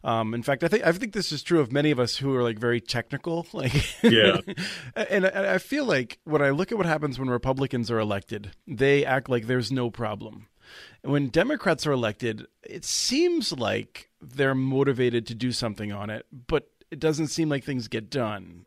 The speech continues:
Speaker 1: And, and they blame that often on Republicans, although it does seem like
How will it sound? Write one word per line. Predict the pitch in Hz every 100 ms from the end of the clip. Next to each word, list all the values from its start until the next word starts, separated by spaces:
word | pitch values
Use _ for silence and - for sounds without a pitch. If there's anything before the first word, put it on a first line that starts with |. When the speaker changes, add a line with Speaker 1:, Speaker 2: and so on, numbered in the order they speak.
| -
Speaker 1:
And, | 131 131 123 127
and | 151
they | 147 147
blame | 131 107 151 247 302
that | 151 113
often | 120 - 117
on | 110
Republicans, | 110 113 107 104 107 101 104 120 - - - -
although | 120 135 131 131 131 123 -
it | 143 117
does | 147 147
seem | 143 151 139
like | 131 123 113 101 -